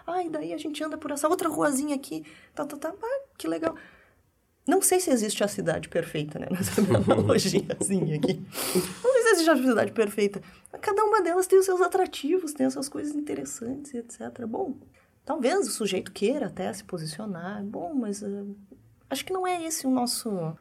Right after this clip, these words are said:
o nosso papel, assim, eh, falando da filosofia de um ponto de vista institucional, né? Tanto no seu ensino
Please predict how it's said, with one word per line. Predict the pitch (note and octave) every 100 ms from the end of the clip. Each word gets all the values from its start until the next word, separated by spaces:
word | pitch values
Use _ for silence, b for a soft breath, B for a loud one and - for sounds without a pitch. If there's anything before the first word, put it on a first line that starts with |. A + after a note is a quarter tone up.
| _
o | G#3+
nosso | A3 G#3+ -
papel, | G3+ - F3+ E3+ F3
assim, | D#3 - D3+ D3 D3+ D3+
eh, | D#3+ D3+ D3+ D#3 D3+ - - A#3 - _ _ _ _ _ _ _ - -
falando | - G#3+ A#3
da | A#3
filosofia | A3+ G#3+ G#3 A3 G#3+
de | G#3
um |
ponto | G3+ G3+
de | G3
vista | F#3+ G3 G3 F#3
institucional, | G3 - F#3+ F#3+ - F3 D#3+ D3+ D3
né? | C#3 C3+ D3 D#3
Tanto | - F#3+ A3+ A3+
no | G3+
seu | F#3+ F#3
ensino | F3 - F3 E3+ E3+